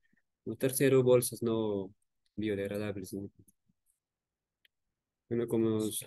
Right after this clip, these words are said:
solución <clears throat> sobre bolsas biodegradables para vivero, bueno, es rentable, ¿no? Buena calidad, mitiga la contaminación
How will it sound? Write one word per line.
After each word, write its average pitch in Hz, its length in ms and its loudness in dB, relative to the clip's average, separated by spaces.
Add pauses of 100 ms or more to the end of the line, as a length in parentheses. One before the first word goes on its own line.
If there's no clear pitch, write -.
solución 147 840 0
<clears throat> 139 280 2
sobre 110 200 0
bolsas 127 420 4
biodegradables 120 720 2
para 104 200 -4
vivero, 117 440 0 (480)
bueno, 120 200 2
es 120 120 -2
rentable, 110 440 2
¿no? 113 200 4
Buena 113 280 4
calidad, 107 480 -2
mitiga 104 460 0
la 98 120 -2
contaminación 101 960 0